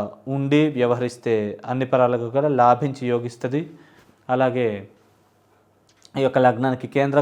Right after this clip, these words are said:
కోణాధిపతి రాజయోగ కారకుడైనటువంటి ఈ యొక్క అంగారకుడు నాలుగవ స్థానంలో ఉండడం వల్ల సుఖ సంతోషాభివృద్ధి, స్నేహితుల, బంధువుల యొక్క సహాయ సహకారాలు పెంపొందడం మరియు వృత్తిపరమైన ప్రమోషన్స్ లాంటివి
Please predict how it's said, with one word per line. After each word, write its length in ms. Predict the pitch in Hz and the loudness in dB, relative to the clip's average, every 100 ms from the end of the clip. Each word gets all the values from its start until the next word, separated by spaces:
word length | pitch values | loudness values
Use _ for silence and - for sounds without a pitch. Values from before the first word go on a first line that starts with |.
| 143 | 2
కోణాధిపతి 460 | 131 131 123 123 | 4 2 0 0
రాజయోగ 360 | 120 117 127 135 135 | 2 2 2 0 2
కారకుడైనటువంటి 680 | 120 117 117 113 110 113 110 | 2 0 -4 -6 -6 -4 -6
ఈ 160 | 110 113 | -4 -4
యొక్క 160 | 110 | -4
అంగారకుడు 720 | 117 120 135 143 135 127 135 160 165 - - _ _ _ _ _ _ - | -6 -6 2 4 4 2 0 -2 -2 -10 -20 _ _ _ _ _ _ -2
నాలుగవ 340 | 139 143 151 160 | 4 6 6 4
స్థానంలో 340 | 160 135 127 123 120 | 4 -2 0 -2 -2
ఉండడం 180 | 120 123 | -2 0
వల్ల 140 | 131 | 0
సుఖ 260 | 135 127 156 | -2 -4 -4
సంతోషాభివృద్ధి, 920 | 151 135 131 123 123 123 123 123 147 156 151 - - _ | -4 0 0 2 0 2 0 0 0 0 -4 -12 -20 _
స్నేహితుల, 400 | - 139 139 131 | -4 -2 0 0
బంధువుల 360 | 127 127 127 123 | 0 2 2 0
యొక్క 180 | 123 123 | 0 -2
సహాయ 340 | - 120 123 | 0 2 2
సహకారాలు 460 | 127 120 123 123 120 - - | 0 0 2 0 -2 -10 -6
పెంపొందడం 520 | 127 127 131 135 156 165 - - _ _ _ _ _ _ - | -4 -2 -2 0 0 -4 -12 -20 _ _ _ _ _ _ -2
మరియు 320 | 135 131 131 117 104 104 - _ _ | 0 2 2 0 -2 -8 -18 _ _
వృత్తిపరమైన 760 | 135 135 147 143 139 135 131 127 117 107 - - | -8 -4 0 2 2 0 -2 -2 -2 -4 -10 -6
ప్రమోషన్స్ 640 | 135 139 139 143 131 139 143 139 131 | -2 -2 -2 -4 -6 -4 -4 -4 0
లాంటివి 440 | 131 131 127 123 | 0 0 -2 -4